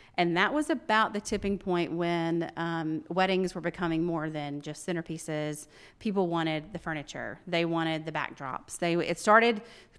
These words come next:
creeping in, and I was the creative place, and I was also willing to purchase those things. So sometimes you would go to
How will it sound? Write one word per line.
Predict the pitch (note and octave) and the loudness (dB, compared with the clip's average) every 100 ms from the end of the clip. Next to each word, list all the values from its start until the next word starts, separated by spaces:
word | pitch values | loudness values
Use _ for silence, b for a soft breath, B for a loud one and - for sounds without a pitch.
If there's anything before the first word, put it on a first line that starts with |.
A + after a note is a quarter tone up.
| - | -6
creeping | C#4 B3+ G#3+ G#3 | -2 0 0 0
in, | A#3+ E3 C3+ F#3 G#3+ | 0 -2 -2 -4 -2
and | F#3 | 2
I | F3+ | 2
was | F#3+ F#3 | 2 0
the | F3+ | -4
creative | - E3+ D#3 - | -4 -4 -4 -6
place, | - A3+ C#3 C#3+ E3 - - - | -4 -2 -2 -4 -8 -14 -14 -2
and | F#3 | 4
I | D#3+ | 6
was | G3 G3+ - | 6 4 0
also | A3 C4+ - G3 | -2 -2 -2 -4
willing | E3+ D#3+ D#3 E3 | -4 -4 -4 -4
to | F3 | -6
purchase | F3+ C4 - D#3 | -6 -6 -6 -8
those | - G#2 | -10 -12
things. | - - B2 F3+ - B B B | -12 -12 -10 -12 -14 B B B
So | - G#3+ | 0 2
sometimes | - C4 B3+ A3 G#3 G3+ | 4 2 2 2 2 0
you | G3 | -2
would | F3 | 0
go | F3 E3+ | 0 0
to | E3+ F3 E3 D#3+ | -2 -4 -2 -2